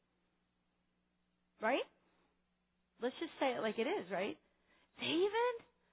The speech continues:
the man of God, David who would risk his life for a sheep, would go and commit adultery, get a woman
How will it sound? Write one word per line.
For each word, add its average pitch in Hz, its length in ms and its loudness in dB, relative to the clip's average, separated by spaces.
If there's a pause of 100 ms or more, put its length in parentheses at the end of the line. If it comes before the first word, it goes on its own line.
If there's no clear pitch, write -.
(100)
the 220 80 -2
man 277 420 4
of 190 260 -4
God, 330 480 6 (920)
David 403 520 6
who 294 100 0
would 240 180 0
risk 330 300 0
his 254 220 0
life 285 360 8
for 254 120 -2
a 202 80 -6 (220)
sheep, 302 360 -2 (1600)
would 226 160 -2
go 254 260 6
and 349 120 2
commit 277 260 0
adultery, 233 800 -2 (1080)
get 269 160 -2
a 349 60 2
woman 311 380 0